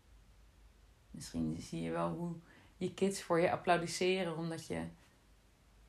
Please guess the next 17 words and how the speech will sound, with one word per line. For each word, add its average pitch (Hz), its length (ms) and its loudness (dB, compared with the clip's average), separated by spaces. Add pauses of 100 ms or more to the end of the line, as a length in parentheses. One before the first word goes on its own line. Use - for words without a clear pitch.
toch 214 380 6
je 180 200 0
oefeningen 208 480 6
hebt 175 160 -6
gedaan. 170 580 -6 (320)
En 170 140 -4
niet 196 180 2
alleen 190 200 2
jijzelf, 202 520 2
maar - 140 2
ook 208 120 0
zij 220 260 6
heel 233 140 6
trots 196 300 -6
op - 80 -16
je 175 80 -8
zijn. 170 420 -8